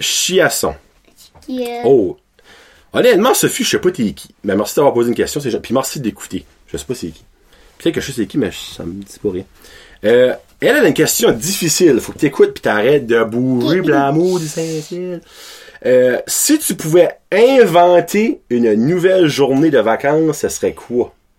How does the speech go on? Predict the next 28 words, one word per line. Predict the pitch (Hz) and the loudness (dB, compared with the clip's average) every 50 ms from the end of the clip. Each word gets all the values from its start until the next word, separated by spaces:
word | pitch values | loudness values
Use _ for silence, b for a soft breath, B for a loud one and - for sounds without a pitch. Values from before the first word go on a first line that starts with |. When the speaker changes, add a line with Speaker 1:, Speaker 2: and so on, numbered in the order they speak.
| _ _ _ _ _ _ _ _ _ _ _ _ _ _ _ _ _ _ _ _ _ _ _ _ _ _ _ _ - - _ _ _ _ _ _ _ _ _ _ _ | _ _ _ _ _ _ _ _ _ _ _ _ _ _ _ _ _ _ _ _ _ _ _ _ _ _ _ _ -20 -20 _ _ _ _ _ _ _ _ _ _ _
Speaker 2:
Je | _ _ - 262 | _ _ -12 -10
voulais | 254 247 240 233 | -10 -10 -10 -10
goûter | 233 240 277 254 - - 294 285 | -12 -14 -16 -16 -14 -14 -16 -16
toute | - | -16
seule. | - - 214 160 143 151 214 262 277 254 - _ _ _ | -18 -16 -14 -14 -14 -14 -14 -16 -16 -18 -20 _ _ _
Speaker 1:
Tu | - - - | -18 -16 -10
pourrais | - - 101 - | -6 -4 -4 -4
appeler | - 98 92 - 156 139 | -4 -6 -6 -2 0 0
la | 98 82 | 0 0
Lego, | 87 92 104 101 - - - | 0 0 -2 -4 -4 -6 -4
la | 101 98 92 85 82 90 | -2 0 0 0 -2 -2
journée | 87 98 120 120 120 139 147 | -2 0 0 2 2 0 0
des | 117 101 87 | -2 -4 -4
Legos. | 85 90 95 104 123 117 110 104 110 - - _ _ _ - - - - _ _ _ _ _ _ - | -4 -4 -2 0 0 0 0 -2 -4 -6 -6 _ _ _ -20 -20 -20 -20 _ _ _ _ _ _ -2
La | 101 110 107 | 0 0 2
journée | 107 139 135 156 185 | 4 4 4 4 4
que | 180 - - - - _ | 2 2 -2 -4 -6 _
tout | - - 269 254 233 | -4 -2 2 2 2
le | 208 | 4
monde | 196 190 190 196 202 - | 4 4 4 4 4 2
voudrait | - 143 127 147 156 | 0 -2 -2 -2 0
qu'il | - 123 107 | 0 -2 -2
jouerait | 104 120 131 127 127 151 | -2 -2 -2 0 2 2
avec | 135 110 101 104 95 87 | 2 2 2 0 -2 -2
des | 95 95 95 | -4 -2 -2
Legos | 98 110 135 139 127 131 139 | 0 2 2 2 2 2 0
cette | - 113 95 | 0 0 0
journée-là. | 101 104 104 101 98 92 101 | 2 2 2 2 2 2 0